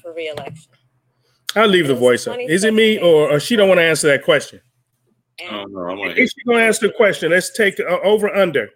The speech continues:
Speaker 2: Yes or
Speaker 1: Abraham
Speaker 2: no?
Speaker 1: Lincoln's party was in charge, not only of the White House, but the Senate. But Honest Abe said, "It's not the right thing to do.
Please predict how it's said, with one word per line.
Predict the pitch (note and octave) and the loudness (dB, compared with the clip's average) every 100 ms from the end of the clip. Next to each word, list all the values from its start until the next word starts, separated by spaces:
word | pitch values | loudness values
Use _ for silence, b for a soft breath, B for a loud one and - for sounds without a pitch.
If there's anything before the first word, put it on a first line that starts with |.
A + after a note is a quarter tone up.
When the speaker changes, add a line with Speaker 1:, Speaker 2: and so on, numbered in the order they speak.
| _ _ _ - | _ _ _ -12
Speaker 2:
Yes | G#3 F#3+ - | -2 -2 0
or | G3+ | -2
Speaker 1:
Abraham | F3+ | 0
Speaker 2:
no? | B2+ | -2
Speaker 1:
Lincoln's | G2+ - _ - | -4 -14 _ -20
party | E3 F3+ E3 | -18 -18 -20
was | D#3+ | -20
in | D#3+ D3+ | -20 -20
charge, | D3+ D3 D3+ _ | -20 -20 -20 _
not | F3 | -20
only | A#3 A#3 | -16 -14
of | A3 | -14
the | G3 | -16
White | A#3 A#3 | -16 -18
House, | D#3+ D#3 - | -20 -20 -20
but | - | -20
the | - | -20
Senate. | - E3 D#3+ - _ _ _ _ _ _ _ - - D#3+ _ _ - | -20 -20 -20 -20 _ _ _ _ _ _ _ -20 -20 -20 _ _ -18
But | - | -16
Honest | F3+ A3+ C#4 - | -12 -12 -12 -12
Abe | C#4+ D#4+ G2 - _ _ _ _ _ _ _ _ _ _ | -12 -12 -14 -18 _ _ _ _ _ _ _ _ _ _
said, | D#3+ D3+ D#3 _ _ _ _ _ _ _ _ | -12 -12 -14 _ _ _ _ _ _ _ _
"It's | - | -20
not | D#3+ D#3+ | -18 -14
the | |
right | E3 D3+ - | -14 -14 -16
thing | E3 E3+ | -18 -16
to | E3+ | -14
do. | F3 | -16